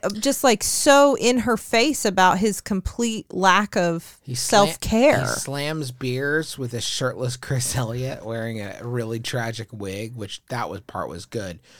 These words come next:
Speaker 2: Uh, meanwhile, we meet Osmosis Jones,
Speaker 1: Mm-hmm.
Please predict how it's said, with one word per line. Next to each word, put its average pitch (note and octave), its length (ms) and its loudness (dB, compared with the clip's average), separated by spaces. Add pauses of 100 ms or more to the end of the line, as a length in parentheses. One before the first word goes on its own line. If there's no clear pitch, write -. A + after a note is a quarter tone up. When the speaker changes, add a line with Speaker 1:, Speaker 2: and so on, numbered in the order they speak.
(400)
Speaker 2:
Uh, A#2+ 240 0
meanwhile, D3+ 440 2
we C3+ 80 2
meet B2 240 -2 (100)
Osmosis A#2+ 1040 -2
Jones, D#2 580 -8
Speaker 1:
Mm-hmm. D#3 320 -2